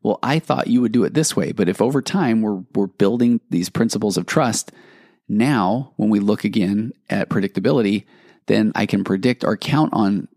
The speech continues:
that someone is going to follow through or do the things they say because, because they will, because they have done a lot of work in these other areas.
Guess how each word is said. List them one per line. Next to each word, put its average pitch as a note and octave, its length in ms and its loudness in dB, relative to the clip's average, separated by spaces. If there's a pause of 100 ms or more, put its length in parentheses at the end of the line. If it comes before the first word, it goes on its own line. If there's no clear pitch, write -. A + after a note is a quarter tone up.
that F#2 220 0
someone G#2 360 0
is A#2+ 240 0
going G#2 260 0
to - 100 -12
follow F#2+ 280 -2
through G2 240 0
or F#2 80 0
do F#2+ 180 2
the F#2+ 100 0
things F#2+ 220 0
they F#2 100 0
say A#2+ 220 0
because, A2 540 -2 (800)
because - 240 -2
they G#2+ 80 2
will, - 480 0
because G2 380 0
they G2+ 160 2
have G2+ 200 0
done G2 400 2
a F#2 60 -4
lot F#2+ 160 -2
of F#2 100 -6
work A2 380 -2 (420)
in G2 160 2
these F#2+ 240 2
other F#2 260 2
areas. G2 600 -4